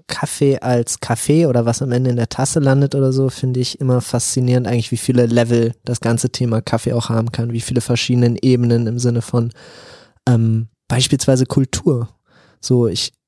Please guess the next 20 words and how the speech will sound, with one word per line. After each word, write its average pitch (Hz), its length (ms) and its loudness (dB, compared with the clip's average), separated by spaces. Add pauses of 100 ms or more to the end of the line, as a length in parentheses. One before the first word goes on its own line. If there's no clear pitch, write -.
(140)
wie 131 320 2
wird 135 240 0
Kaffee 143 320 0
eigentlich 131 300 0
getrunken 156 520 0
in 123 140 2
unterschiedlichen 127 680 0
Ländern, 123 480 2
wenn 120 120 0
man 120 140 0
da 123 160 2
mal 123 200 2
einfach 120 300 0
so 127 160 -2
den 123 140 0
Vergleich 117 440 0
für 127 140 -2
sich 120 240 -2
anstellt, 123 500 -6
wie 123 220 -6